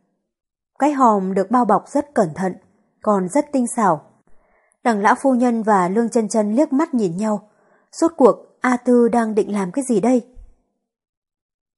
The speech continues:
Trời ạ! Đến khi nhìn thấy đồ vật bên trong thì Lương Chân Chân không nhịn được kinh hô lên.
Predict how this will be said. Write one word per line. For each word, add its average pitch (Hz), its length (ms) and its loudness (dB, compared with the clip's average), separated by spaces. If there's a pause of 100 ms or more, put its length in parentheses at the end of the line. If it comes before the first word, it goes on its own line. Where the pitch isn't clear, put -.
(120)
Trời 247 240 4
ạ! 233 220 2 (680)
Đến 240 180 2
khi 294 220 4
nhìn 240 220 0
thấy 208 240 4
đồ 277 180 4
vật 196 180 -4
bên 226 140 -4
trong 233 260 0 (200)
thì 220 220 0
Lương 254 220 0
Chân 262 180 0
Chân 262 220 0
không 269 260 2
nhịn 202 240 -2
được 190 240 0
kinh 254 180 0
hô 247 200 0
lên. 233 200 2